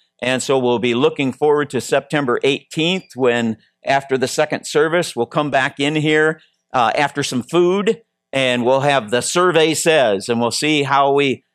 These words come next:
how we collectively, uh, talked about our church and what, what's there. I'm also in my last week of conversations,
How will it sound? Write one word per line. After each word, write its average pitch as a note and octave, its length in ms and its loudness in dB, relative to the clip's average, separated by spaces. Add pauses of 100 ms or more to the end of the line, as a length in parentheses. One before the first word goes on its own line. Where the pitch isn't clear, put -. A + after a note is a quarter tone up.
(100)
how D#3 140 2
we D#3+ 400 0
collectively, B2 960 0 (200)
uh, A#2 220 2
talked D3 380 0
about B2+ 240 2
our B2 100 2
church B2 460 -2
and G#2+ 160 -4 (220)
what, B2 320 -2 (120)
what's A#2+ 300 -4
there. A#2+ 440 2
I'm D3+ 140 0
also F#3 360 0
in D#3+ 80 0
my D3 140 0
last E3 360 0
week E3+ 240 -2
of - 100 -6
conversations, D#3 960 -2